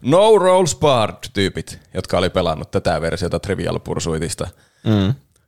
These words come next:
Speaker 1: E-, ne-, eli tätä siis pelataan sillain, että, että pelataan Trivial Pursuitia, kuten Trivial Pursuitia pela-, kyllä kaikki nyt tietää, miten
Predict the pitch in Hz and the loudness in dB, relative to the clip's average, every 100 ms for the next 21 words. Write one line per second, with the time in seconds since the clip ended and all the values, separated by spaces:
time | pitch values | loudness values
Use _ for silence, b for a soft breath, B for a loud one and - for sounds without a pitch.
0 | _ - - 127 143 143 - 131 139 147 | _ -14 -4 0 0 -2 -2 -2 0 0
1 | 156 143 131 b b b 151 156 127 120 | 0 0 -2 b b b -2 0 2 2
2 | 117 110 120 107 101 - 107 101 - 104 | 2 0 0 2 0 0 -2 0 0 -2
3 | - _ _ _ _ _ _ _ _ 160 | -4 _ _ _ _ _ _ _ _ 0
4 | 165 156 135 127 165 165 123 113 143 139 | 2 2 0 0 -2 2 2 2 0 0
5 | 110 - 110 104 113 107 135 139 110 107 | 0 0 -4 -2 -4 -2 0 0 0 -2
6 | 101 95 95 120 101 127 113 104 98 - | -4 -2 -2 0 -2 0 0 0 -2 -4
7 | 87 85 92 | -4 -2 -4